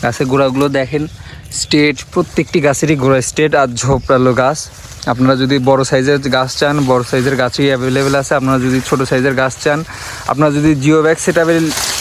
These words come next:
লিচুর চারা চান, দর্শক শ্রোতা, জিও ব্যাগ সেটআপে লিচুর চারা আমাদের কাছে অ্যাভেলেবেল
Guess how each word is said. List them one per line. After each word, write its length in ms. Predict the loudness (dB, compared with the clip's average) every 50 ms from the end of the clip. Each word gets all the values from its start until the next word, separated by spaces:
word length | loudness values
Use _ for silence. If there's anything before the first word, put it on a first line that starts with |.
| -8 -8 -4 -2
লিচুর 220 | -2 2 2 0 2 2
চারা 200 | 2 2 2 2
চান, 160 | 2 0 0 2
দর্শক 260 | 2 0 0 -2 -6 -2
শ্রোতা, 240 | -2 -2 0 2 0
জিও 220 | 2 2 2 2 4
ব্যাগ 140 | 2 2 0 0
সেটআপে 260 | 0 0 2 2 2
লিচুর 260 | 2 2 2 0 0 0
চারা 220 | 2 2 2 2
আমাদের 240 | 2 2 2 2 2
কাছে 200 | 2 0 2 2 0
অ্যাভেলেবেল 360 | 2 2 2 0 2 0 0